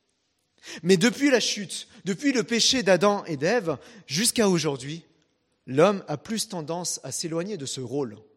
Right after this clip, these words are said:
ce rôle de représenter Dieu. L'homme n'agit plus sur terre pour représenter Dieu, mais pour prendre la place de Dieu.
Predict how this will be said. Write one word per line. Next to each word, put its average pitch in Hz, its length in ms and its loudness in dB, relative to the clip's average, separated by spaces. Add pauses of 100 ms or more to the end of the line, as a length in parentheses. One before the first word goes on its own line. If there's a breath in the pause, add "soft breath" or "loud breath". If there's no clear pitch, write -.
(800)
ce - 140 -14
rôle 139 240 -2
de 131 80 -6
représenter 131 560 -10
Dieu. 101 200 -20 (1900)
L'homme 190 400 8
n'agit 170 320 2
plus 269 220 -6
sur 202 220 -6
terre 208 280 -2
pour 175 140 0
représenter 180 480 -2
Dieu, 214 240 -6 (180 loud breath)
mais 185 120 -2
pour 196 200 0
prendre 247 440 2
la 170 100 2
place 160 260 -4
de 139 80 -8
Dieu. 117 240 -12